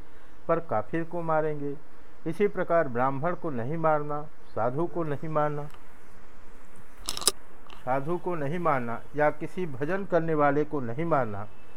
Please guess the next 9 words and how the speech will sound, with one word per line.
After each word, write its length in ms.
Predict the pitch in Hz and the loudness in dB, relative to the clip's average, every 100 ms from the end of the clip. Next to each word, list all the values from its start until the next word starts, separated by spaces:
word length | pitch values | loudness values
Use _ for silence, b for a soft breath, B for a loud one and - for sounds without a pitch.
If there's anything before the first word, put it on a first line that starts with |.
| - - | -4 -2
यह 240 | 165 180 175 | 2 2 2
एक 280 | 160 147 123 | 0 0 0
जाति 380 | 123 156 185 185 | 2 2 2 0
विशेष 480 | 143 - 147 160 - - - - - - - - - - - - - - - - - - - | 0 0 0 0 -2 -4 -4 -2 -2 -2 -2 -2 -2 -2 -4 -4 -4 -2 -4 -4 -2 -2 0
से 140 | 180 | 0
अवच्छिन्न 640 | - 147 147 - 190 160 123 | 2 0 0 0 -2 -2 -2
सीमित 500 | - 156 185 175 139 | -2 0 0 0 -2
अहिंसा 440 | 131 131 - 131 | 0 -2 2 2
है। 240 | 107 101 | 2 -2